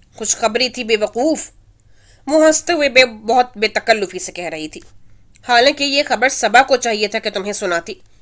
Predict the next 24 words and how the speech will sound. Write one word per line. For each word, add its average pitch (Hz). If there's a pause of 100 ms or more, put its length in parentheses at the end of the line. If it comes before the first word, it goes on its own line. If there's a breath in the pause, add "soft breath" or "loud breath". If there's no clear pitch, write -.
(160)
बहरहाल, 254 (520 soft breath)
मामू 226
बनने 208
वाले 165
हो 170
तुम।" 170 (1500 soft breath)
वो 330
जो 349
बहुत 277
टेंस 262
होकर 233
बैठा 190
था, - (440 soft breath)
इस 277 (120)
कदर 240
गैर 240
मुतवक्के 214
खबर 214
पर 214
हमन 233
नक्शा 202
बैठा 160
रह 151
गया। 160